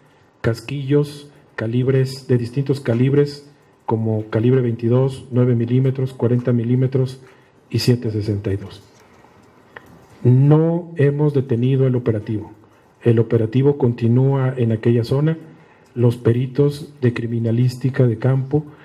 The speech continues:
se encuentran trabajando aún en el lugar y esto es lo que hasta el momento en ese lugar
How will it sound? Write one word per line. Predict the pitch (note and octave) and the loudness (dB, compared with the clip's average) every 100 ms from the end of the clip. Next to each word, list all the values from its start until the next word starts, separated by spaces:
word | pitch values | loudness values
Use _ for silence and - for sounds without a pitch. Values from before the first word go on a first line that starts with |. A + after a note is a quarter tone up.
| - | -12
se | - A2 | -2 0
encuentran | A2+ B2+ B2+ B2+ B2 | 2 0 0 0 -2
trabajando | A#2+ A2 G#2+ A#2+ A#2+ A#2 A2+ | -2 -2 0 2 2 2 -2
aún | A2+ A2+ C3 C#3+ | 0 2 2 2
en | B2+ | 2
el | A2 | 0
lugar | G#2+ C3+ D#3 - - - _ _ _ - | 2 0 0 -8 -20 -20 _ _ _ -4
y | B2 C3 | 4 4
esto | C3 - C3+ | 2 0 2
es | C3+ C#3+ - A#2+ | 2 0 -4 -2
lo | A#2 | -2
que | - | 0
hasta | A2 - | -4 -2
el | A2+ | -2
momento | G#2+ A#2 C3 B2 G#2+ - | 2 4 4 0 -4 -6
en | A2+ A2+ | -2 2
ese | C3+ C#3 | 2 2
lugar | A#2+ A2+ C#3 | 0 2 0